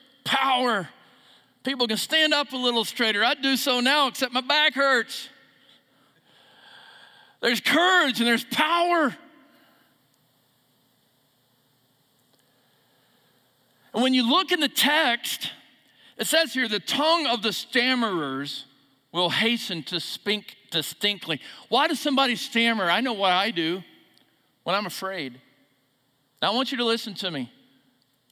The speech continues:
When I'm afraid, I talk a little faster. I, I, I, I, I, I, I sort of get worked up. I, I, I can hardly, I, I don't know what to really, I don't know how to speak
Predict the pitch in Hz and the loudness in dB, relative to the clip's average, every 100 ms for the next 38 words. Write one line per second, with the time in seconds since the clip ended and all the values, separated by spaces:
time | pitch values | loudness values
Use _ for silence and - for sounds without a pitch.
0 | _ _ _ - 170 208 180 - 196 202 | _ _ _ -6 -2 -2 -4 -6 -2 0
1 | 233 240 - - _ _ _ _ _ _ | 0 -2 -8 -18 _ _ _ _ _ _
2 | _ _ _ _ _ _ _ _ _ _ | _ _ _ _ _ _ _ _ _ _
3 | _ _ _ _ - - 170 196 190 190 | _ _ _ _ -20 -10 -6 -2 -4 -4
4 | 196 180 196 202 202 220 208 175 - 143 | -6 -4 0 0 -2 -4 -2 -2 -6 -10
5 | - 156 - 180 185 - - 165 156 - | -8 -8 -6 -6 -8 -12 -8 -8 -8 -4
6 | 175 170 170 175 175 180 - 214 208 196 | -2 -2 -2 -4 -4 -6 -4 -4 -4 -4
7 | 202 190 220 233 233 - - - 185 180 | -4 -2 0 0 0 -6 -20 -8 -2 0
8 | 190 175 - - 165 175 226 214 - - | 0 -2 -6 -6 -6 -4 -2 -2 -6 -14
9 | - - 143 214 220 220 208 202 175 202 | -4 -2 0 -2 -2 -2 -2 -4 -4 -2
10 | 190 156 190 208 190 190 - - 240 277 | 0 0 -2 -4 -4 -2 -4 -4 0 0
11 | 254 | 0